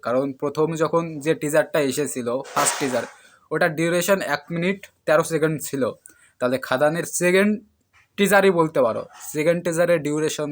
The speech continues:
কত হবে। তা আমি যে আপডেটটা পেয়েছি, ইনসাইডার আপডেট অনুযায়ী, ঠিক আছে, খাদানের প্রি টেলারের ডিউরেশন হতে চলেছে দেড় মিনিটের কাছাকাছি। হ্যাঁ, প্রথম টিজারের থেকে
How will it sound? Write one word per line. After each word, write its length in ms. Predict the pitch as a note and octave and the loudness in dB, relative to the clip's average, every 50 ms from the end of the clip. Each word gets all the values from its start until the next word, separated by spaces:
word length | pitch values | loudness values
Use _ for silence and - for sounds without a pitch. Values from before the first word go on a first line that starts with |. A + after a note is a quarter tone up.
| C#3 - | -4 -6
কত 120 | D3+ - B2 G#2+ | -6 -6 -6 -8
হবে। 140 | G#2+ G#2+ - - - - - - _ | -8 -8 -12 -14 -18 -20 -20 -12 _
তা 60 | A2+ A2+ A2+ B2 | -2 0 0 0
আমি 160 | C#3+ D#3+ E3+ E3 D3+ | 0 0 -2 -2 0
যে 80 | F3 F#3 F3+ F#3 - - C#3+ C#3+ | 0 0 0 -2 -4 -4 -2 -2
আপডেটটা 380 | D3 C#3 D3 E3+ E3 E3+ - F3 F3 | 0 0 -2 -4 -2 0 -2 -2 -2
পেয়েছি, 300 | F3 E3 D3 C3 - - D3+ D3 D3 | 0 -2 -2 -2 -2 -4 -6 -6 -8
ইনসাইডার 600 | D#3 C#3+ - - - E3 D#3+ D#3+ D#3 E3+ F3 E3 - - - - D3 | -8 -10 -8 -4 0 0 0 2 2 0 0 0 -2 -4 -2 -2 -2
আপডেট 300 | C#3 C3+ C#3 F3 F3 F3 F3 D#3+ | -2 -2 -2 -4 -2 -2 -2 -4
অনুযায়ী, 400 | D#3 D3+ C3 C3 B2 B2+ C3+ E3+ G3+ - - - _ _ _ _ _ _ - | -4 -2 -2 0 0 0 -2 -2 -6 -8 -14 -20 _ _ _ _ _ _ -4
ঠিক 120 | G3 G3+ G#3 D#3+ | -2 2 2 2
আছে, 80 | A#2 - - _ _ _ _ _ _ _ _ _ _ _ _ _ _ _ _ - - _ _ _ _ _ _ - - _ _ _ _ _ _ _ _ - - | 2 0 -4 _ _ _ _ _ _ _ _ _ _ _ _ _ _ _ _ -20 -20 _ _ _ _ _ _ -20 -20 _ _ _ _ _ _ _ _ -10 -6
খাদানের 520 | - C#3+ C3+ D3+ D#3+ E3+ F3 F3 F3+ F#3 G3+ - - _ _ _ _ _ _ _ _ _ _ - | -2 0 2 2 2 2 2 2 2 2 0 -4 -12 _ _ _ _ _ _ _ _ _ _ -6
প্রি 140 | F3 E3+ G3 F#3+ F#3 - | -2 0 0 0 0 0
টেলারের 420 | F#3 F3 F3 F3+ F3+ F3 F#3 F#3+ E3+ C#3+ | 0 2 4 4 4 4 4 4 2 0
ডিউরেশন 420 | D#3 D#3+ D#3+ D#3+ E3+ D#3 - F#3 E3 D3 | 0 2 2 2 2 2 0 -2 -2 -2
হতে 160 | C#3 C#3 D3+ D#3+ D#3+ | -4 -4 -4 -4 -4
চলেছে 260 | F3+ F3 E3+ - G3+ D#3+ C3 C3+ | -4 -4 -2 -2 -2 -2 0 0
দেড় 160 | D#3 E3 E3 D#3+ | 0 0 0 0
মিনিটের 300 | D#3+ D#3 D3+ D3 E3 D3+ - | -2 -2 -2 -2 -4 -2 -2
কাছাকাছি। 380 | B2+ - C#3+ A#2 B2+ A#2+ - C#3 C#3+ | -2 -2 -2 -2 -4 -4 -4 -2 -2
হ্যাঁ, 160 | C3 A#2+ A2 - - _ _ _ _ _ E3 | -2 -2 -4 -8 -14 _ _ _ _ _ -6
প্রথম 240 | F3 E3+ G3 G3+ G#3+ A3 | -4 0 2 2 2 2
টিজারের 320 | G3+ G3+ F3+ G3+ F#3+ F#3 - - | 2 2 2 2 2 2 0 -4
থেকে 140 | F#3+ F#3+ | -4 -2